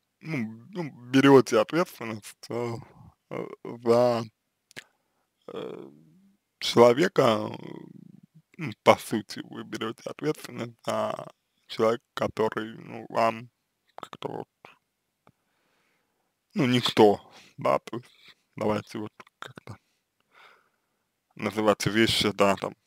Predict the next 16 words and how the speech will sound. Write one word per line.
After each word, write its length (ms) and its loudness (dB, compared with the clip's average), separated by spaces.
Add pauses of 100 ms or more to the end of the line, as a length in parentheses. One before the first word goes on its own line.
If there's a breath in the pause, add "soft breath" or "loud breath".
(140)
своими 480 2
именами 380 -6 (120)
попробуем, 580 -4
да, 140 -4
то 180 -20
есть 140 -20 (420)
вот 120 -20 (340)
вы, 520 -2 (2000 soft breath)
по 120 0
сути, 440 -4 (180)
вот, 160 -12 (1800 loud breath)
берете 320 0
ответственность. 600 -10 (1160 loud breath)
И 320 8
важно, 760 12 (120)
э, 380 10